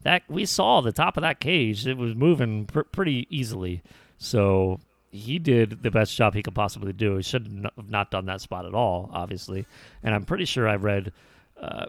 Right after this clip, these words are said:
that this was the beginning of his knee problems. We'll see in nineteen ninety-eight, he had that knee brace and a lot of knee problems on that right knee. Uh, and this could have been the catalyst for that. And just for, like, a throwaway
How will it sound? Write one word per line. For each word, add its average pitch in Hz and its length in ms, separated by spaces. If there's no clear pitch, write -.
that 101 200
this 117 200
was 113 140
the 113 60
beginning 98 340
of 90 100
his 92 180
knee 120 140
problems. 92 560
We'll 95 100
see 113 220
in 98 80
nineteen 101 280
ninety-eight, 95 500
he 95 220
had 95 300
that 98 200
knee 110 160
brace 104 440
and 92 160
a 107 60
lot 101 180
of 98 60
knee 104 120
problems 92 480
on 92 100
that 95 180
right 101 200
knee. 113 320
Uh, - 240
and 101 360
this 104 200
could 117 140
have 104 100
been 101 180
the 98 120
catalyst 143 500
for - 80
that. 80 280
And 98 420
just 123 180
for, 156 480
like, 127 160
a 113 60
throwaway 127 920